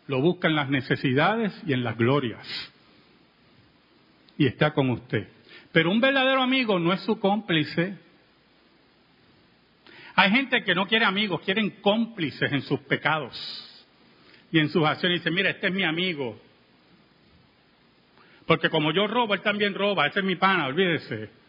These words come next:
Y como yo miento, él también miente.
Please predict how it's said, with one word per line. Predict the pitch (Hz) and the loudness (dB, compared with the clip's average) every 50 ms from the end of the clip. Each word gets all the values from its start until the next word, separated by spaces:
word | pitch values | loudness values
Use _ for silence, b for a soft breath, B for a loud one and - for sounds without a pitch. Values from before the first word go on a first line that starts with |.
| b b b b b b b b b b b b - | b b b b b b b b b b b b -10
Y | - | -4
como | 151 151 160 170 | 0 0 2 2
yo | 175 208 226 | 2 0 0
miento, | 226 233 247 254 240 202 | 0 0 -2 -2 -2 -2
él | 185 165 | -2 -2
también | - 214 214 208 214 202 196 | -2 -2 0 0 0 0 0
miente. | 190 208 220 233 226 214 - - 180 151 127 110 - - | 2 2 2 2 0 -2 -2 0 0 0 0 -2 -6 -10